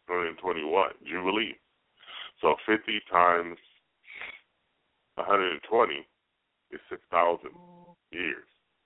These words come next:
So we're roughly around the six thousand year point right now. And we, we're on, <clears throat> like I said, the Shemitah cycle. The Shemitah cycle, if you go back to two thousand and eight, there was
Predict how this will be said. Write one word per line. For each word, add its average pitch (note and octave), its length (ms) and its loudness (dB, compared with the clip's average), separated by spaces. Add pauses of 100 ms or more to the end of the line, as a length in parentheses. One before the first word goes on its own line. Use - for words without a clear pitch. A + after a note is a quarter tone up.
(540)
So F2+ 80 2
we're E2+ 120 2
roughly A2 400 2
around G2 300 0
the D#2 140 -16
six G2 200 -18
thousand E2 420 -4
year F2 140 -6
point D2+ 340 -8
right C2+ 240 -6
now. D#2 320 -4 (2750)
And F#2 260 0
we, E2+ 240 -2 (100)
we're F2 300 4
on, G#2+ 340 4 (180)
<clears throat> - 520 -16
like D#2 160 -14
I E2+ 80 -16
said, G2 160 -14
the - 160 -20
Shemitah G#2 320 -14 (100)
cycle. F#2+ 460 -6
The - 160 -20
Shemitah G2+ 320 -16
cycle, G2 400 -6 (400)
if D2+ 80 -18
you E2 100 -16
go F#2+ 140 -4
back F#2 180 -2
to - 140 -20
two F#2 160 -18
thousand F2+ 400 2
and D#2 480 -10 (760)
eight, A2 280 0 (440)
there D#2+ 100 -6
was D#2+ 120 -8